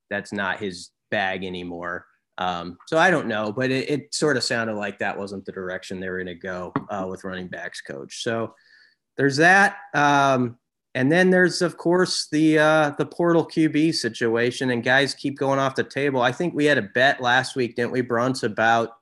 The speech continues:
um, if by this time we were doing this podcast, if there would be a guy,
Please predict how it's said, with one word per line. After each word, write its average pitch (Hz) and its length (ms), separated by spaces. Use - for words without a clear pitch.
um, 110 600
if 117 220
by 117 160
this 113 240
time 120 560
we 120 100
were 117 80
doing 120 220
this 107 120
podcast, 123 760
if 113 100
there 117 160
would 107 140
be 110 120
a 101 60
guy, 101 380